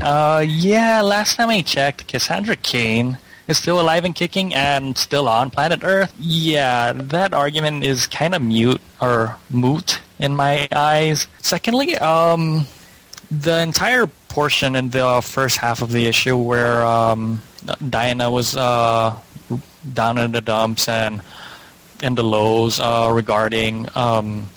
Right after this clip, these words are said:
her upcoming or potential death due to the death,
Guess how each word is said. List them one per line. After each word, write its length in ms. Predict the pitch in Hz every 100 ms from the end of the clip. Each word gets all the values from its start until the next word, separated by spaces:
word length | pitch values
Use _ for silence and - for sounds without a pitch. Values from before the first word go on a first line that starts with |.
| -
her 480 | 120 113 113 110 110 - - - - - -
upcoming 600 | 123 - 117 120 113 113
or 260 | 113 107 110 - -
potential 760 | 131 - 120 120 131 123 120 - 127 107
death 460 | 120 123 123 - - - - - 123
due 240 | 135 131
to 140 | -
the 120 | 127 120
death, 400 | 120 120 -